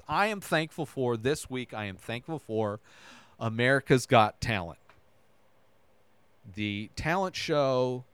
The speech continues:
competition show, where people go up in front of four judges, Howie Mandel and, uh, different people. I'm s-, blanking on the, the other judges, and they do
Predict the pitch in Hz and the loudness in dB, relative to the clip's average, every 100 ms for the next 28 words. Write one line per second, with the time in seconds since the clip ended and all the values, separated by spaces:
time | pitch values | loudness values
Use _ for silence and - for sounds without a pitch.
0 | _ - 147 156 - 143 - 120 - 120 | _ -4 -4 -4 -4 -4 -4 -10 -6 -2
1 | 113 107 107 104 - - _ _ _ _ | 0 2 0 -4 -10 -20 _ _ _ _
2 | - - 143 147 208 196 220 202 175 175 | -20 -8 -4 -2 -2 0 2 2 2 0
3 | - - _ _ - 92 - 135 139 - | -4 -16 _ _ -12 -12 -6 -4 -4 -6
4 | - 151 208 156 175 170 175 175 170 131 | -6 0 0 0 0 0 0 -4 -4 -4
5 | 131 156 156 156 127 131 135 143 143 120 | -4 -2 -2 -4 -2 0 2 2 0 -2
6 | 104 101 - _ _ _ 107 104 98 98 | -6 -10 -16 _ _ _ -4 -2 0 0
7 | 101 101 98 87 82 98 117 131 156 196 | 0 -4 -8 -10 -14 -18 -10 0 0 2
8 | 160 - 165 143 156 147 139 120 107 - | 0 -2 -6 -2 0 2 2 -2 -8 -18
9 | 120 117 139 147 - 151 147 135 135 131 | -14 -8 -6 -6 -6 -6 -2 0 0 0
10 | 120 117 110 127 147 151 123 127 117 117 | -2 -4 -4 0 0 0 -2 0 0 0
11 | 120 120 120 113 104 104 101 101 101 117 | -2 -2 -4 -8 -8 -6 -6 -8 -4 0
12 | 120 120 120 117 | 0 0 -2 -6